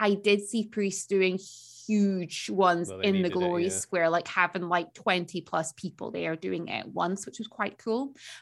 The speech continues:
Speaker 1: But I just did it, like, one-on-one, which I really liked the fact that I did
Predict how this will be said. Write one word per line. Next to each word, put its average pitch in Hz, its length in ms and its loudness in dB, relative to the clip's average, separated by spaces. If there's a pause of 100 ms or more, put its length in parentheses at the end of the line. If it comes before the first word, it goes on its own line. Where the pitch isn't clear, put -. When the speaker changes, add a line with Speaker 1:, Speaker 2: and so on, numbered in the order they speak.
Speaker 1:
But 190 180 8
I 185 220 6
just 330 220 -2
did 381 100 6
it, 269 140 6
like, 208 140 6
one-on-one, 196 800 8
which 180 240 6 (120)
I 208 80 6
really 262 440 8
liked 214 240 4
the 262 60 -2
fact 202 280 2
that 185 80 0
I 214 100 4
did 220 300 0